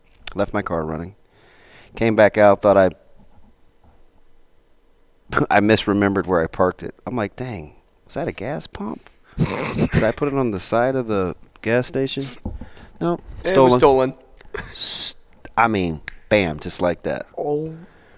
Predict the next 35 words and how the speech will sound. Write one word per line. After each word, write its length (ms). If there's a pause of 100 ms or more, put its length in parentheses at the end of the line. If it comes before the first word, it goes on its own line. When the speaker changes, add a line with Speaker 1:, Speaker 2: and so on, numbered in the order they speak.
(320)
Speaker 2:
And, 160
and 240
when 100
you 80
got 240
the 80
vehicle 380
back, 580
what 280
did 120
it 120
look 180
like? 180 (160)
Speaker 1:
It 160
wasn't 460 (120)
terrible. 680
It 100
was 200
the 100
front 360
right 340
end. 300
They 120
had 180
ran 260
into 220
something. 460
But 180
do 100
you 120
know 240
where 180
I 140
found 360
it? 140